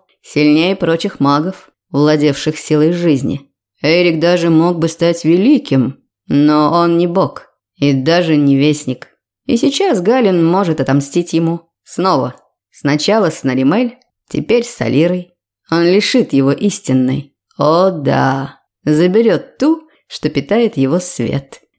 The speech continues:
От такого удара он не оправится и никогда не сможет победить некроманта.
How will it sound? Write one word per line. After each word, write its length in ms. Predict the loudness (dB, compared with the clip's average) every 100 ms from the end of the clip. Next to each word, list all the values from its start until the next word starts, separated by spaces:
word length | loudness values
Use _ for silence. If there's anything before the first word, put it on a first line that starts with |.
| _
От 100 | -8
такого 380 | -6 0 2 2
удара 400 | 2 2 4 2
он 180 | 2 2
не 100 | 2
оправится 600 | 0 0 0 0 -2 0
и 180 | 2 4
никогда 600 | 4 2 0 -2 0 0
не 120 | 0
сможет 400 | 0 0 0 -2
победить 500 | -2 0 0 -2 -2
некроманта. 680 | -6 -2 0 2 0 -4